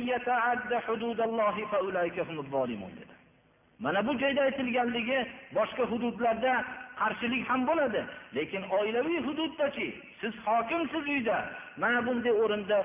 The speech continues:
"Tilka hududulloh va man yata'adda hududallohi fa ulaika humuz zolimun", dedi Alloh taolo. Siz uyda qarindoshlar o'rtasida mahbub bo'lishligingiz mumkin, hududlardan o'tgan holatingizda, sizdan qo'rqqanlikdan.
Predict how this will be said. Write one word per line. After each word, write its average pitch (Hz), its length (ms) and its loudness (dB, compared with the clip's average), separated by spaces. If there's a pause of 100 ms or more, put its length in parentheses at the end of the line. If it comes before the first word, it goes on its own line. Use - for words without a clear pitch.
(220)
"Tilka 190 360 -2
hududulloh 190 680 2 (240)
va 185 100 2
man 226 180 0
yata'adda 262 680 2
hududallohi 240 800 2 (360)
fa 180 160 0
ulaika 180 520 -2
humuz 156 340 -8
zolimun", 131 460 -2
dedi 85 160 -12
Alloh 80 200 -14
taolo. - 260 -20 (840)
Siz 240 180 2 (100)
uyda 254 360 4 (480)
qarindoshlar 254 640 2
o'rtasida 269 480 2
mahbub 262 480 0
bo'lishligingiz 269 560 0
mumkin, 302 440 0 (180)
hududlardan 262 680 0
o'tgan 269 340 0
holatingizda, 226 600 0
sizdan 233 340 -2
qo'rqqanlikdan. 233 800 0